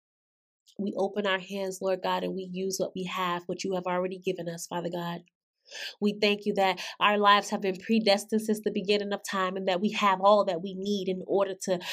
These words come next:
continue on, on this journey, Father God, and that you, we can trust in you to continue to lead and guide us into, into the spaces and places where we need to be, Lord God, to continue to elevate, Father God,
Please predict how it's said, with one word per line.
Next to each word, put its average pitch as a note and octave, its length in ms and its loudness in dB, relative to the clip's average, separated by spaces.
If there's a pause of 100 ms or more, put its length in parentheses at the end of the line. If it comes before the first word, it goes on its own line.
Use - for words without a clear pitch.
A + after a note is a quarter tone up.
(180)
continue A3 600 4
on, G3+ 220 2
on F#3 160 0
this F3 180 -2
journey, F#3+ 420 2
Father F#3 240 0
God, F3+ 240 2
and F3+ 100 -2
that F3 160 0
you, F#3+ 320 0 (240)
we A3+ 100 4
can G3+ 160 0
trust A3+ 540 0
in F#3+ 160 -4
you F3+ 220 0 (220)
to A3 100 2
continue G#3+ 440 2
to F#3+ 120 2
lead G3 280 -2
and G3 140 -2
guide F#3+ 260 4
us F#3 140 -2
into, F3+ 200 -2 (280)
into G3+ 280 -2
the F#3+ 120 0
spaces G#3+ 540 0
and G3 140 -4
places G#3+ 680 2 (240)
where G3+ 140 6
we G#3+ 140 4
need A3+ 420 0
to G3 120 -2
be, F#3 280 0
Lord F#3 240 2
God, F#3 220 2
to - 80 -10
continue G#3 480 0
to - 200 -2
elevate, F3+ 480 2
Father F#3 220 -2
God, F3+ 240 2